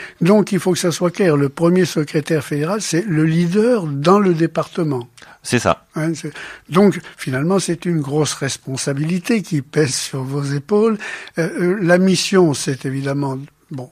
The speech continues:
Speaker 1: d'animer le parti, mais en tenant compte évidemment, puisque vous êtes au niveau départemental,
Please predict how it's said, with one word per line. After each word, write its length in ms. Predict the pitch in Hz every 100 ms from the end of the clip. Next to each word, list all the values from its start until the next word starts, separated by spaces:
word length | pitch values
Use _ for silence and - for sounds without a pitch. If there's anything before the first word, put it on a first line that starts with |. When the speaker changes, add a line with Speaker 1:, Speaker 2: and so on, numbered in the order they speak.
| _
Speaker 1:
d'animer 800 | 143 139 135 160 175 190 220 233
le 160 | 180
parti, 540 | 151 160 - - 214 226 - - - -
mais 180 | 175 175
en 140 | 160
tenant 340 | 156 175 165 151
compte 280 | 175 151
évidemment, 500 | 135 135 135 143 147
puisque 380 | 127 - - -
vous 380 | 139 147 131 131
êtes 160 | 139 143
au 40 |
niveau 260 | 139 139 139
départemental, 800 | 139 - 117 139 127 131 196 196